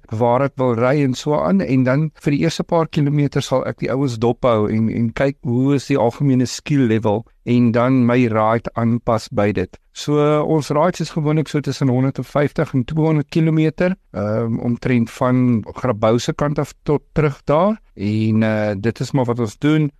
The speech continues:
So, en ek moet vir jou sê, ek kan sien hoe die mense se skills improve en hoe hulle dit geniet, en ons is net 'n groep wat al sterker en sterker word.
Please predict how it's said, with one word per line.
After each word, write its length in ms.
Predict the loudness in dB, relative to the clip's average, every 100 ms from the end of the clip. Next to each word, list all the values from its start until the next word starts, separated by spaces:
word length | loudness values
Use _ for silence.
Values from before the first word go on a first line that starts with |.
| _
So, 300 | -8 -2 2 2 2
en 460 | 0 0 2 2 0 _ _ _ -10
ek 180 | -4 -4
moet 200 | 0 -2 0
vir 140 | 0
jou 100 | 0
sê, 220 | 0 0 0 0 -2
ek 180 | -6 -4
kan 160 | -2 -2
sien 460 | -4 -2 2 2 2
hoe 140 | 2
die 120 | 2 2
mense 380 | 2 0 -2
se 140 | -4 -6
skills 540 | -8 -2 0 2 0 -4
improve 640 | -6 -4 0 2 2 -2
en 80 | -4
hoe 120 | 0
hulle 160 | 2 0
dit 120 | -2 -4
geniet, 460 | 0 2 2 0
en 120 | 0
ons 140 | 0 -2
is 100 | -2
net 180 | -2 -2
'n 40 |
groep 340 | -6 -6 -2
wat 160 | -2 -2
al 160 | -4 -4
sterker 460 | -2 -2 -2 -4
en 100 | -4
sterker 440 | -2 -2 -2 -4 -2
word. 260 | -2 -2